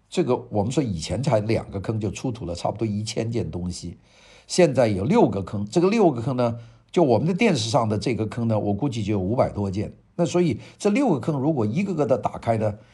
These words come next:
那简直是，那不可想象的。所以我们今天呢，或者明天的节目呢，我们要讲一点三星堆和三星堆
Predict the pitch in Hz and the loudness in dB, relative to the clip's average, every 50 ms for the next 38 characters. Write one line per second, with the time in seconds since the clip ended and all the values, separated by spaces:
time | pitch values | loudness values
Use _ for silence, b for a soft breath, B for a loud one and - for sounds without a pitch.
0 | B B B - 202 196 - 120 92 - - - - 139 - 160 107 - - _ | B B B 0 0 2 2 -2 -2 -2 -6 -6 -6 -4 -4 -4 -6 -6 -10 _
1 | _ _ _ - 170 185 180 - - - 139 170 - - 135 120 113 113 - - | _ _ _ -4 -4 -4 -4 -6 -8 -6 -6 -4 -2 -2 -4 -2 -4 -6 -8 -8
2 | - - 117 113 - - - - _ _ _ _ - - 160 147 117 95 95 101 | -10 -8 -8 -8 -8 -10 -14 -20 _ _ _ _ 0 2 2 2 2 0 -2 -2
3 | 113 117 139 127 123 131 120 107 110 107 b b b b b b b b b b | -2 -2 0 2 2 2 4 2 0 -4 b b b b b b b b b b
4 | b _ _ _ _ _ - - 160 110 117 95 98 107 131 165 156 185 156 131 | b _ _ _ _ _ 0 0 2 2 2 0 0 0 2 4 4 4 4 2
5 | 110 101 104 95 92 95 101 98 101 101 - - 101 95 104 113 120 120 113 - | 0 -2 -4 -4 -4 -4 -6 -6 -6 -8 -6 -6 -8 -6 -4 -4 -6 -6 -4 0
6 | 135 123 113 - - - 82 104 113 110 - - - - 113 110 110 113 113 113 | 0 2 2 0 -4 -4 -4 -2 -2 -2 -4 -4 -6 -4 -4 -2 -2 -2 -2 -4
7 | 110 113 120 113 113 117 - - - 127 139 - - 190 175 175 180 180 190 180 | -2 -2 -4 -4 -4 -8 -10 -8 -4 -4 -4 -2 0 0 2 2 0 0 0 -2
8 | 180 180 - 196 180 175 202 208 | -2 0 0 2 2 2 0 -2